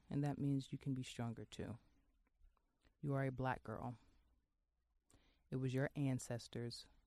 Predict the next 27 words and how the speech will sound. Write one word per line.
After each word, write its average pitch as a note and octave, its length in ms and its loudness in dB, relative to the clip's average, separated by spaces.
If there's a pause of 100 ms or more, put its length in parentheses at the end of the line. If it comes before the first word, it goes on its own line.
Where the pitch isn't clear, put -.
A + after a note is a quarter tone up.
(120)
who C#3 60 2
taught - 300 -4
themselves B2 600 -2
how B2 160 -2
to - 140 -2
read A#2+ 400 -2
by A#2+ 180 0
candlelight, - 680 -4 (260)
so - 100 -4
there D#3 160 4
is C#3+ 140 2
nothing A#2+ 320 0
you A#2 160 -4
can't - 300 -8 (100)
do. - 100 -8 (1300)
So, D3 160 2
dear E3 260 4
black C#3+ 340 0
girls B2 440 -2
far B2 240 0
and B2 180 0
wide, A#2 400 -4 (340)
Shaniquas, B2+ 760 0 (340)
Keishas, B2+ 640 -4 (840)
and C3+ 120 4
everyone B2+ 420 6
else, A#2 480 -2